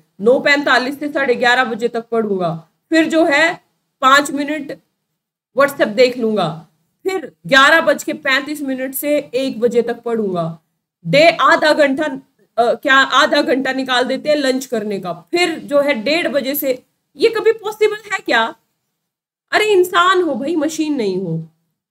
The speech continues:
Is this possible? तो ऐसी योजनाएं बनाते क्यों हो जो धराशायी हो जाए, जिससे आपका motivation और down हो जाए? तो आपको ऐसी योजनाएं बनानी चाहिए जो सकारात्मक हो, जो आप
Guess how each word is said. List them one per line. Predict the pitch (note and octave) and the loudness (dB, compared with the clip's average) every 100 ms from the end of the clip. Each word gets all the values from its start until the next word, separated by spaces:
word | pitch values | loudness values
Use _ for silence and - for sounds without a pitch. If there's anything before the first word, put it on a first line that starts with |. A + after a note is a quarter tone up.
| _ | _
Is | D#4+ D4+ | -4 0
this | G4 - | 0 0
possible? | C4+ F4+ F#4+ C4 B3 C#4+ - _ _ _ _ _ _ _ | -6 -2 -2 2 0 0 -8 _ _ _ _ _ _ _
तो | A#4 - | -4 2
ऐसी | E4 F4+ G#4+ | 0 4 4
योजनाएं | G4+ G4 F4+ F#4+ E4 | 4 2 0 0 2
बनाते | D#4 D#4 E4 A4 | 4 4 4 0
क्यों | A4 F4 E4 | -2 -2 -2
हो | D4+ | -2
जो | D#4+ E4 | -4 -6
धराशायी | A#3+ C#4+ B3+ - E4 D#4+ | -2 2 2 2 0 0
हो | D#4 | -2
जाए, | A#3+ C4+ D#4+ - _ _ | -4 -4 -4 -8 _ _
जिससे | G#3+ E4 F4 | -4 2 4
आपका | E4+ E4+ | 4 2
motivation | D4 D#4+ D#4+ D#4 E4 F4 | -2 -2 -2 -4 -4 -2
और | D4+ C#4+ | -2 -2
down | C#4+ D4 D#4 | -2 -2 -2
हो | C#4 | -4
जाए? | D4+ F4 G4 _ _ _ _ | -6 -6 -10 _ _ _ _
तो | A4+ | 0
आपको | G4+ - - B4+ | 0 -2 -4 -2
ऐसी | F4 F#4+ A4 | -2 2 2
योजनाएं | F#4+ F4 D#4+ D4+ B3 | 4 0 2 0 2
बनानी | C4+ C4 C#4+ D#4+ | 2 0 2 0
चाहिए | D#4 A3 B3 B3 F4 | -2 -4 -4 -6 -6
जो | A#3+ C#4+ F#4+ - _ _ _ _ _ _ _ _ _ _ _ _ _ _ _ | 2 4 4 -2 _ _ _ _ _ _ _ _ _ _ _ _ _ _ _
सकारात्मक | - F#4+ F#4+ F4+ F4 F#4 G4 - F#4 | 2 4 6 6 6 4 2 -10 -6
हो, | G#4 | -2
जो | F#4 | 0
आप | - G#4+ | 0 -2